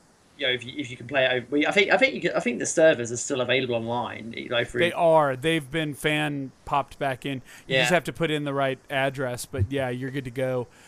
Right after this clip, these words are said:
Speaker 2: Uh, stop me if you've heard some of these modes, 'cause it was one of the first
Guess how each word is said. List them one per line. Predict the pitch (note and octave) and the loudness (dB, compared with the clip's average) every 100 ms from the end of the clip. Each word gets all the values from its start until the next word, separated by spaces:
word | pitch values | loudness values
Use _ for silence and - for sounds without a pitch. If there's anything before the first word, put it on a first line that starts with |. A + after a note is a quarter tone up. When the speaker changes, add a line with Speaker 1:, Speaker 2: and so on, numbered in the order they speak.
| - | -8
Speaker 2:
Uh, | D3 C#3+ D3 | 0 2 0
stop | - - A#3+ | -2 2 2
me | B3 | 2
if | B3+ A3 | -6 -6
you've | G3+ | -6
heard | C#3 F#3 F#3 | -2 0 0
some | - E3 | -4 -4
of | D3 B2+ | -6 -8
these | C3+ F3 G3 C3+ | -8 -6 -6 -6
modes, | C#3+ C3+ A#2+ A#2+ C3+ | -6 -2 -2 -4 -10
'cause | - D#3 | -8 -8
it | D3 | -6
was | D3+ C3 | -8 -6
one | D3 E3+ | -4 -4
of | D3+ | -4
the | C#3 | -4
first | B2+ - D#3+ D3+ - - | -6 -6 -6 -6 -10 -18